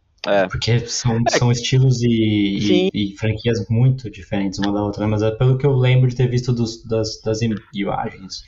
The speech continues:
Speaker 2: é,
Speaker 1: É.
Speaker 2: tava, tava parecido.
Speaker 1: Mas é aquela coisa, quando você tem personagens tão diferentes,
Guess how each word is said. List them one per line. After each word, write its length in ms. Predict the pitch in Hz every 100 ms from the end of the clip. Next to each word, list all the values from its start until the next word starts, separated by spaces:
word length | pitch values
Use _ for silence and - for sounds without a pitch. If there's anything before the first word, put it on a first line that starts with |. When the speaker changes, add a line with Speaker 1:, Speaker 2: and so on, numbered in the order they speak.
| -
Speaker 2:
é, 260 | 117 104 101
Speaker 1:
É. 40 |
Speaker 2:
tava, 540 | - 104 104 110 104 101
tava 260 | - 110 -
parecido. 440 | - 123 113 107 - -
Speaker 1:
Mas 180 | 165
é 40 | 180
aquela 240 | 180 208
coisa, 280 | 214 190 127
quando 140 | -
você 160 | 135 -
tem 140 | 165 147
personagens 460 | 143 143 127 127
tão 160 | - 127
diferentes, 680 | 117 - 110 143 139 98